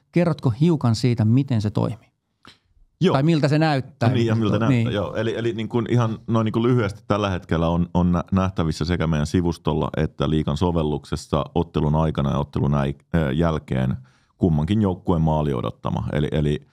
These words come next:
Speaker 2: käytännössä kun ottelu lähtee liikkeelle, niin se lähtee tietenkin sitä nollasta keräämään, ja sitten niin kuin syntyneiden maalipaikkojen, laukauksien ja, ja näiden mukaan niin maali,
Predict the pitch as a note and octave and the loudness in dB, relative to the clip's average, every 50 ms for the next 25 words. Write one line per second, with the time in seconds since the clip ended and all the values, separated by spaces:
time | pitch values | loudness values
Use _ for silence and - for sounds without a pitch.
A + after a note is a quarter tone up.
0 | _ _ _ _ - G2 G2+ G#2 F#2+ F2+ F2+ F2 F#2+ G#2 G2+ G2+ G2 F#2 F2 D#2+ | _ _ _ _ -4 -2 -2 -2 -2 -2 0 0 0 0 0 0 -2 0 0 -2
1 | D2 - D#2 D#2 E2 F2 F#2 F2+ - - - E2+ D#2 D2+ D2 D2 D2 D2 D#2 D#2 | -2 -2 -2 0 2 2 0 0 -2 -2 -2 -2 0 0 0 -2 -2 -2 -2 -4
2 | - - D#2+ D2+ D#2 D#2+ D#2 D2+ C#2+ - D#2 E2 F2+ F2 D#2 C#2+ - - D#2 - | -4 -2 -4 -2 -2 0 -2 -2 0 0 0 0 2 0 -2 -4 -4 -6 -4 -2
3 | - F2 E2 D#2+ D2 C#2+ C#2+ C#2+ D2 C#2+ C#2 D2 D2 D2+ E2+ F2 - - - D2 | -2 -2 0 0 -2 -2 -2 -2 -2 -2 -2 -2 -4 -2 -2 -4 -4 -4 -4 -4
4 | D2 C#2+ C#2+ D2 - D#2+ D#2 - - - _ _ _ _ _ _ _ _ - - | -2 -2 -2 -2 -2 -2 -2 -2 -2 -8 _ _ _ _ _ _ _ _ -2 0
5 | A2+ G2+ E2+ F#2 F2+ F2+ F2 F2 F#2+ G#2 G#2+ G#2+ G#2+ A2+ A2 G#2+ G2 F#2 G2+ A2+ | 2 2 2 2 0 0 0 0 0 2 2 2 2 2 2 0 -2 -2 0 0
6 | G#2+ G2 F#2+ G2 - - F#2+ F#2 F2+ F2+ F#2 F#2+ F#2 F#2 - E2+ E2 - - - | 0 0 -2 -4 -2 -2 0 0 0 0 0 0 0 -2 -2 -4 -4 -4 -4 -4
7 | F#2 F2+ F2 F2 E2+ E2+ E2+ E2+ D#2+ A1+ G1+ - - - D2+ D#2 - - G1+ - | -2 0 0 0 0 0 0 0 -2 -2 -6 -6 -4 -4 -4 -4 -4 -4 -2 0
8 | F#2 F#2 F2+ F2+ F2+ F2 E2+ E2 E2 - - F2 E2 E2 E2 E2 E2 D#2+ E2 F2 | 0 0 0 0 0 0 0 0 -2 -2 -2 -2 0 0 0 0 0 0 0 0
9 | F2 E2+ E2+ E2+ E2 | 2 2 0 0 -2